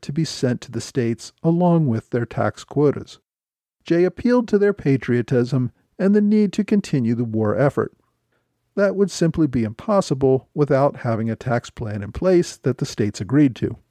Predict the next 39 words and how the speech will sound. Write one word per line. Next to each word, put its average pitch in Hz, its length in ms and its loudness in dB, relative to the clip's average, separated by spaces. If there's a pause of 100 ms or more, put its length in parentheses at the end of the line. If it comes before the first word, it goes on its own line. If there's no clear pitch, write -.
(720)
In 196 120 -2
addition 233 420 0
to 214 100 2
the 220 80 -2
tax 131 420 -2
effort, 113 380 -2 (560)
Congress 160 480 -2
once 196 300 0
again 143 340 0
appealed 107 540 -2
to 135 140 -6
France 110 440 -2
and 98 100 -8
Spain 196 460 2
for 160 200 0
additional 107 520 -2
loans. 127 480 -2 (680)
It - 100 0
offered 113 340 -2
generous 113 460 -4
interest 196 440 2
rates 170 420 2 (400)
and 233 140 2
appealed 151 480 2
to 151 120 2
the 147 80 -2
friendly 127 400 0
nations 113 400 -2
of 117 140 -6
Europe 170 480 2
to 185 160 4
help - 360 0
finance 113 540 -2
this - 300 -6
war 107 260 0
against 113 400 -4
the 139 120 -4
hated 104 520 -6
Britain. 120 440 2